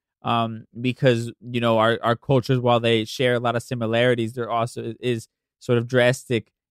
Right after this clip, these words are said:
differences and, and different needs for, for different cultures. But at the end of the day, like, we all need to be in this together. And that means backing one another up and also being there loud and proud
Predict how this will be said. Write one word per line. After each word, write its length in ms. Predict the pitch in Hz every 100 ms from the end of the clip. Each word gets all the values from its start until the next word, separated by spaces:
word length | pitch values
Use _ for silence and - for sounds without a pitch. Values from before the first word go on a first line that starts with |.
| _
differences 680 | 156 160 151 131 151 139 131
and, 200 | 123 110
and 160 | 117
different 340 | 135 127 120 113
needs 360 | 131 131 123
for, 220 | - 113 113
for 100 | 117
different 360 | 117 - 104
cultures. 380 | - 131 120 110
But 200 | 117 101
at 140 | 113
the 120 | - 120
end 140 | 131
of 60 | 117
the 60 |
day, 300 | 107 107 113
like, 200 | 98 95 - _ _ _ _
we 180 | 127 127
all 180 | 131 127
need 180 | 123
to 60 | 113
be 240 | 113 110
in 160 | 107 107
this 180 | 104 -
together. 540 | 101 101 101 98 95 - -
And 100 | 117
that 140 | 135 139
means 160 | 135
backing 360 | 120 139 143 156
one 120 | 143
another 260 | 139 131 120
up 280 | 131 127 - _ _
and 140 | - 113 -
also 400 | 131 131 143 123
being 360 | 123 120 120
there 200 | 120 117
loud 500 | 110 120 120 123 120
and 160 | 117 113
proud 400 | - 123 117 110